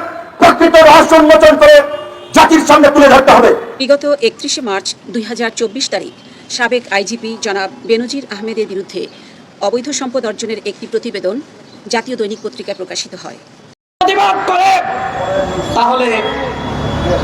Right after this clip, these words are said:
Speaker 3: এইভাবে লিয়াজু করার প্রয়োজন হয় না।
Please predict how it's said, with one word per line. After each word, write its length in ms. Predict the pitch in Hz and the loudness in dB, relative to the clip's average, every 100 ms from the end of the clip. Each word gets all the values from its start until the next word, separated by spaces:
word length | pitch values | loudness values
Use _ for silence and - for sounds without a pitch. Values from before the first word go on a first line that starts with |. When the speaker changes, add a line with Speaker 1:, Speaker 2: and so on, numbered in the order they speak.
| 180 | -4
Speaker 3:
এইভাবে 520 | 220 233 220 233 226 - - - - 120 | -2 -2 -2 -2 -4 -6 -6 -6 -4 -2
লিয়াজু 480 | 147 240 302 320 330 | 0 0 -2 -2 -2
করার 320 | 302 277 269 | -2 -2 -4
প্রয়োজন 380 | 247 254 247 240 | -2 -2 -2 -4
হয় 220 | 240 240 | -4 -2
না। 220 | 240 214 | -2 -2